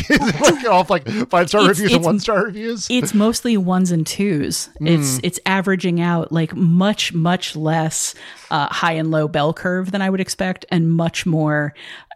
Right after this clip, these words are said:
Speaker 2: are, the twos are just kind of pulling it up from just being, like, one, one point five. I think it's interesting because,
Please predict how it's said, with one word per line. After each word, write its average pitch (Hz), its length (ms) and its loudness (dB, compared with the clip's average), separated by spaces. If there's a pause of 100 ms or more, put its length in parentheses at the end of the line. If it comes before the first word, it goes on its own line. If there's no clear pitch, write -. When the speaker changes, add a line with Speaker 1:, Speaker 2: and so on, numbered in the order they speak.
Speaker 2:
are, 170 300 0
the 170 320 -2
twos 190 400 0
are 160 60 0
just - 340 -6
kind 170 200 -4
of - 140 -8
pulling 160 380 -2
it 160 120 -4
up 160 200 -4
from 170 200 -4
just 165 260 -6
being, 147 260 0
like, 190 300 -4
one, 156 340 0
one 147 160 -2
point - 240 -6
five. - 420 -4 (1000)
I 214 120 0
think 311 200 0
it's 392 120 -2
interesting 285 380 0
because, 202 400 -2